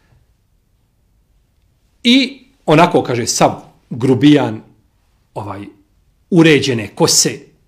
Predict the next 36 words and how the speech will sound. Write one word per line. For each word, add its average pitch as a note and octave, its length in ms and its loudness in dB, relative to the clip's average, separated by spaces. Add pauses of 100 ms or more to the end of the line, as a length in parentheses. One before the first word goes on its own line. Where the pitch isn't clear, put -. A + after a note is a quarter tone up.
(920)
prilazi D#3 420 0
mi C3 80 -6
i B2 80 -10
kaže C3 300 -8
mi, A#2 200 -12 (520)
"Odakle D#3 380 0
si?" - 260 -6 (1300)
Kaže, G#3 260 -6
"Ja G3+ 160 -4
sam F3+ 240 -6
iz D#3+ 140 -8
Benu E3 400 -6
El F3 100 -6
Asmea." D3 420 -6 (920)
Kaže, C3 220 -6
"Ti B2 140 -8
si - 140 -6
Asmej?" A3 500 -4 (440)
Kaže, B2+ 220 -4
"Jesam." - 320 -10 (280)
"A D#3+ 100 -2
odakle C4 340 4
si", - 120 0
kaže, G#3 180 6
"sada F#3+ 240 4
došao?" E3 580 -2 (600)
Kaže, D#4 300 4
"Došao E4 480 2
sam C4+ 240 2
iz G#3 180 4
mjesta C#4+ 440 2
gdje A3+ 180 4
se A#3+ 180 4
uče D4+ 560 4
riječi A#3 420 4
milostivog." D#3+ 720 2